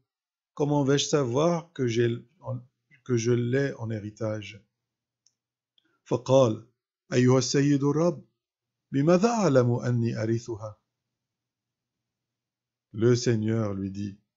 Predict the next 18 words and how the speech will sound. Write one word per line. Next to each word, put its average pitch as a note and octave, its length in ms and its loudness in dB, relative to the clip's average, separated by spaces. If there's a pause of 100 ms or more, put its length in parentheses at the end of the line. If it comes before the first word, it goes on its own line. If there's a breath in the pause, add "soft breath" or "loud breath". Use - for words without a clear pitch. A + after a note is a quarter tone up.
(640)
Prends-moi A#2+ 420 0
une B2+ 200 0
génisse B2 640 0
de A2+ 160 0
trois A2+ 440 -6
ans, G2 200 -14 (220)
une A#2+ 200 -2
chèvre C3 440 -2
de C3 100 0
trois C3 340 -4
ans, G2 180 -14
un A#2 120 -6
bélier A2 460 0
de G2+ 120 -10
trois C3+ 360 -8
ans, D#3+ 200 -8 (420)
une B2+ 280 -2
tourterelle A2+ 720 -4